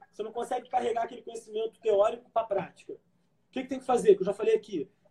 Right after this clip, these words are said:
Ler muito exercício resolvido. Aprende vendo exercício resolvido. Eu aprendi física assim. Cara, eu cheguei no curso, na época do cursinho, dois meses antes eu sabia um pouquinho de física.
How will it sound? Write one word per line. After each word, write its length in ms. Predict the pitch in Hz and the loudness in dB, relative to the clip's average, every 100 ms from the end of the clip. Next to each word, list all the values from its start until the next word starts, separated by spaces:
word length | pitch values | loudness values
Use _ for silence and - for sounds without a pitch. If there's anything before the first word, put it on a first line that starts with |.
| 180 | -2
Ler 340 | 214 254 240 | 4 4 4
muito 280 | 208 254 285 | 0 -6 -6
exercício 380 | 247 226 240 226 | -6 -6 -8 -10
resolvido. 520 | 226 240 - 196 - - _ _ _ _ _ | -8 -8 -2 0 0 -4 _ _ _ _ _
Aprende 560 | 208 226 - 262 294 196 | -4 -2 0 0 -2 -4
vendo 240 | 202 254 | -4 -2
exercício 360 | 247 247 262 - | -4 -8 -10 -6
resolvido. 460 | 262 269 202 233 220 | -6 -6 -8 4 4
Eu 60 | |
aprendi 300 | 262 240 233 | 4 0 -6
física 360 | - 254 254 220 | -8 -8 -2 -2
assim. 300 | 202 233 214 _ _ - | -2 -6 -18 _ _ 4
Cara, 200 | 247 208 | 8 8
eu 40 | |
cheguei 240 | 196 190 | 4 -4
no 120 | 247 - | -12 -8
curso, 460 | 254 247 - - _ _ _ _ _ | -4 -2 -4 -8 _ _ _ _ _
na 100 | 185 | -4
época 360 | 202 220 220 214 | -2 -2 -4 -6
do 100 | 202 | -4
cursinho, 580 | 196 190 - 254 202 139 _ _ _ _ _ _ _ _ | -6 -6 -10 -10 -8 -10 _ _ _ _ _ _ _ _
dois 260 | - 226 | 4 4
meses 300 | - 214 190 | -2 -6 -4
antes 200 | 220 226 | -6 -4
eu 180 | 220 208 - _ | -8 -8 -12 _
sabia 320 | - 226 214 | -10 -8 -8
um 40 | 277 | -8
pouquinho 340 | 269 - 294 | -8 -6 -2
de 80 | 277 | -2
física. 380 | - 208 - | -4 -8 -8